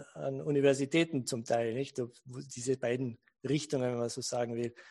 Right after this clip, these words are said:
der Psychologie miteinander kämpfen. Ich sehe da auch keinen Widerspruch hier, weil, ja, also es, man, es sind halt einfach zwei verschiedene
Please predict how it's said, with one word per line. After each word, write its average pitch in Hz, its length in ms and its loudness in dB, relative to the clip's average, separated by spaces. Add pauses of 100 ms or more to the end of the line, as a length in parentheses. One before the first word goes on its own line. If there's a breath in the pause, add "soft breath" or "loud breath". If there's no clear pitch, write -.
(280 loud breath)
der 127 80 2
Psychologie 123 480 0
miteinander 117 460 -2
kämpfen. 117 400 -10
Ich 139 160 -4
sehe 185 160 10
da 180 140 12
auch 196 120 8
keinen 185 220 8
Widerspruch 185 440 6
hier, 139 120 4
weil, 143 160 6 (480 soft breath)
ja, 156 160 2
also 139 240 4
es, 147 240 -8
man, 156 220 -8
es 147 140 -8
sind 156 200 -4
halt 156 100 6
einfach 151 240 6
zwei 143 200 8
verschiedene 151 600 4